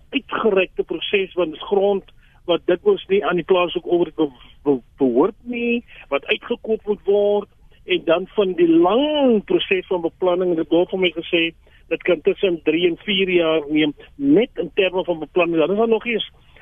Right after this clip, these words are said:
na by die punt waar aansoek gedoen het word vir befondsing nie. So, eh, eh, ons prosesse wat ons het,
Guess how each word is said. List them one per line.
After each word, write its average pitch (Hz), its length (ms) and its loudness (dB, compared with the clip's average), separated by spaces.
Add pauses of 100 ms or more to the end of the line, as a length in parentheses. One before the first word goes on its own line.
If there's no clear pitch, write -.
(120)
na 269 500 0
by 185 160 0
die 170 200 -4
punt 190 220 -2
waar 143 200 0
aansoek 170 260 -4
gedoen 165 260 -2
het 160 100 -2
word 151 160 0
vir - 120 -14
befondsing 180 640 0
nie. 101 160 -10 (600)
So, 202 520 2
eh, 170 220 -4
eh, 147 360 -4
ons 208 200 0
prosesse 254 640 -4
wat 202 220 -4
ons 180 220 -2
het, 170 220 -2